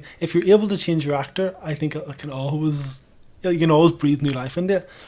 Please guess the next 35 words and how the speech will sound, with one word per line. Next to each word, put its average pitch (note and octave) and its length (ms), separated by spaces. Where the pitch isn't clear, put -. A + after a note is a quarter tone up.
which F3 180
is F3+ 100
a F3+ 60
real, G#3 580
uh, D3+ 300
uh, G3+ 180
you B3+ 120
know, C4 140
if - 140
you're G#3+ 140
making A3 240
a F#3 40
franchise, E3+ 680
it's D#3+ 140
a E3+ 40
solid F3+ 520
move, D3+ 540
and E3 100
I'm E3 120
wondering F#3+ 360
if E3 120
anyone D3 340
will C#3 140
ever C3+ 140
do C#3 160
that C3 340
in D3 120
the C3+ 60
future, C#3 420
or D#3 140
if D3 80
something F#3 400
like F#3 320
Mission D#3 280
Impossible C#3 520